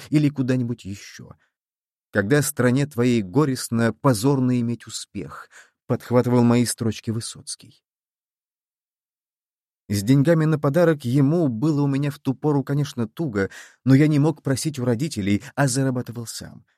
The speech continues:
В то время я увлекся фотографией, ходил в кружок Дома ученых. Я решил сделать его большой портрет. С помощью руководительницы кружка мы произвели увеличение, отретушировали,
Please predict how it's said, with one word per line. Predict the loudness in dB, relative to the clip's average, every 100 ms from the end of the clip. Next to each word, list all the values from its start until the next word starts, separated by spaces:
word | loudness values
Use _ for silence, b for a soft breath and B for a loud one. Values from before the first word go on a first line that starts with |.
| _ _ _ -12
В | 0
то | 2
время | 4 2 2
я | 2
увлекся | 2 2 -2 -4
фотографией, | -6 -4 -6 -6 -10 -20 _ _ _ _
ходил | 0 2 2
в | 0
кружок | 0 2 2 2
Дома | 0 0
ученых. | -4 -8 -14 -16 -20 _ b b _ -2
Я | 2 4
решил | 2 0 0
сделать | 0 0 0 -2
его | -4 -2 -2
большой | -4 -6 -10 -12
портрет. | -12 -14 -20 _ _ _ _ _ -12
С | -2
помощью | 0 2 0 0
руководительницы | 0 4 4 2 2 0 0 -4
кружка | -2 -2 -2 0 0 2
мы | 4 2 2 b 0
произвели | 2 2 2 2
увеличение, | 2 -2 -4 -8 -16 -20 -20 -14 B
отретушировали, | 0 0 -4 -6 -6 -4 -4 -6